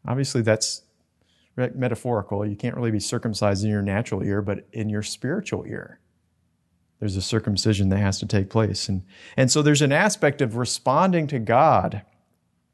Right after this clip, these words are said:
that to be able to hear his voice and respond to him, we have to have a circumcision of our ear to hear him.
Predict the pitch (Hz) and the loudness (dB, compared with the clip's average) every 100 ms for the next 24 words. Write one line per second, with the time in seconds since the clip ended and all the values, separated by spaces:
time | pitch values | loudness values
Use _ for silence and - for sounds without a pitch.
0 | _ _ - - 127 127 120 123 127 135 | _ _ -20 0 0 2 4 6 6 4
1 | 156 151 - 117 104 - _ _ _ - | 2 0 2 0 0 -10 _ _ _ -4
2 | - 160 180 170 139 117 98 127 165 143 | 4 6 6 4 2 2 0 2 2 2
3 | - - 117 110 107 - 120 185 180 113 | -4 -6 -4 -4 -6 -6 -2 0 0 0
4 | 110 101 113 117 117 - 110 110 98 - | 0 0 -2 -2 -4 -4 -2 -2 -4 -6
5 | - - 107 - 120 107 98 92 98 92 | -8 -6 -8 -6 -6 -4 -6 -6 -6 -6
6 | - 113 101 - - _ _ _ _ _ | -6 -6 -6 -10 -18 _ _ _ _ _
7 | _ _ _ _ _ _ - 101 - 101 | _ _ _ _ _ _ -6 -2 2 2
8 | 92 92 - | 2 -2 -4